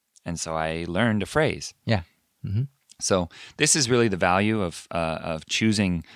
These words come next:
Speaker 1: materials like this. Now, uh, this is not always the case. So if you are a Korean person learning English,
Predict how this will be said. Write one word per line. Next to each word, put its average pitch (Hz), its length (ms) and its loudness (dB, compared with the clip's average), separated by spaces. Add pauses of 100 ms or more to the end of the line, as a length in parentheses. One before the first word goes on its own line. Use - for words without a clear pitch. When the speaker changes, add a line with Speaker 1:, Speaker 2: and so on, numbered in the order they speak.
Speaker 1:
materials 101 540 2
like 104 220 -2
this. 113 300 -6 (420)
Now, 98 280 4 (380)
uh, 82 360 -2 (880)
this 113 240 0
is 113 120 0
not 135 260 4
always 127 440 4
the 127 100 -6
case. 131 340 -2
So 120 200 4
if 110 160 0
you 120 420 2
are 92 360 2
a 85 120 -4
Korean 110 400 -2
person 87 480 -6
learning 85 300 -4
English, 120 480 -2